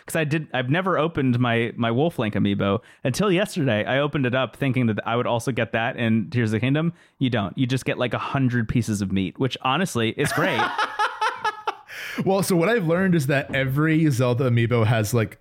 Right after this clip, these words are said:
Speaker 2: three chances at a certain
Speaker 1: Yeah.
Speaker 2: thing. And you can scan them, like, every day. And there's, like, a rare thing and then, like, a more common thing. I have, um, like, the cartoon Link from the Link's Awakening remake.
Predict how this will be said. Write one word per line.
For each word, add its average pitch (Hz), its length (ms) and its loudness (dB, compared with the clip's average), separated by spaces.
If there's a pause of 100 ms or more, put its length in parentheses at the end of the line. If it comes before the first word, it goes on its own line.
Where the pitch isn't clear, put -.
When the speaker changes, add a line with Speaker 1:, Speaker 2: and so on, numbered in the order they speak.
Speaker 2:
three 120 580 0
chances 117 680 0
at 117 180 0
a 104 60 0
certain 120 300 -2
Speaker 1:
Yeah. 131 180 2
Speaker 2:
thing. 113 240 -2 (420)
And 135 120 2
you 127 80 2
can 131 120 0
scan 131 320 0
them, 131 120 2
like, 127 140 2
every 110 360 0
day. 101 460 2
And 110 160 2
there's, 110 180 2
like, 117 140 0
a 110 80 2
rare 117 500 2
thing 120 360 0
and 113 80 2
then, 110 80 2
like, 110 160 0
a 113 60 2
more 104 200 2
common 107 380 0
thing. 131 360 2 (380)
I 139 120 0
have, 151 340 2
um, 110 500 4 (160)
like, 117 220 0
the 117 80 -2
cartoon 117 640 0
Link 107 420 2
from 104 600 0
the 110 100 0
Link's 104 260 0
Awakening 113 460 2
remake. 135 500 2